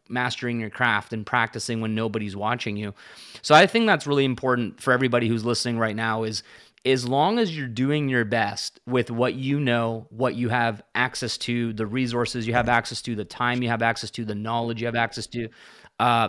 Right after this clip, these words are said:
that's good enough for now. And then when you know better and you practice more, do better and continue that nonstop growth and evolution over time. You'll be amazed at how far you can go. And someone like Clint's story, eight years, you look back at who Clint was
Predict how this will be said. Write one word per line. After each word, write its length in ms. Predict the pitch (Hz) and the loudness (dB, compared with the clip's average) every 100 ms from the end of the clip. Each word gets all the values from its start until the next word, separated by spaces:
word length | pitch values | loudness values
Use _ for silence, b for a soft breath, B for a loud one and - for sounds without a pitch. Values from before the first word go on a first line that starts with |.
| - | 2
that's 200 | 143 147 | 2 2
good 160 | 117 151 | 2 2
enough 300 | 131 131 - | 2 0 0
for 160 | 127 | 0
now. 320 | 113 113 156 - | 2 2 2 0
And 120 | 123 | -2
then 100 | 123 | 0
when 140 | 123 120 | 0 0
you 60 | |
know 260 | 117 131 151 | 0 0 2
better 320 | 127 117 113 | 2 2 0
and 160 | 104 113 | -2 -6
you 80 | |
practice 440 | 113 135 131 113 - | 0 0 0 -4 -6
more, 280 | 113 143 b b 110 | -4 -4 b b -8
do 140 | 135 | -4
better 380 | 139 180 107 92 - | -2 -2 -4 -8 -6
and 340 | 120 120 113 - | -2 -2 -2 -4
continue 420 | 127 - 135 131 | -6 -4 -4 0
that 280 | 123 117 B B 123 | 0 0 B B -6
nonstop 560 | 123 123 - 120 110 | -4 -4 -2 -2 0
growth 320 | 113 123 123 | 0 0 0
and 100 | 117 | -2
evolution 580 | 113 113 113 135 - 110 - | -2 -2 -2 -2 -2 -4 -4
over 220 | 110 113 | -2 -2
time. 420 | - 160 139 120 b b | 2 4 4 0 b b
You'll 140 | 120 139 | 0 4
be 140 | 147 | 4
amazed 340 | 139 143 170 151 | 4 4 2 2
at 80 | 123 | 0
how 140 | 135 | -2
far 260 | - 143 139 | 2 2 4
you 160 | 135 | 0
can 220 | 120 131 | -2 -2
go. 280 | 131 190 151 | 4 4 6
And 140 | 123 110 B B B | 4 0 B B B
someone 380 | - 139 131 120 | 2 4 4 2
like 200 | 117 - | 0 0
Clint's 320 | 170 190 - | 0 0 -2
story, 440 | - 117 117 131 - | 0 2 2 -2 0
eight 220 | 139 131 | 0 0
years, 560 | 120 147 175 123 117 - B B | 2 4 6 6 4 -2 B B
you 100 | 131 | 2
look 180 | 135 107 | 4 4
back 300 | 139 131 127 | 4 4 4
at 180 | 127 - b b | 0 -2 b b
who 200 | - 151 | 2 2
Clint 320 | 131 139 117 | 2 -2 0
was 220 | 127 131 | 2 2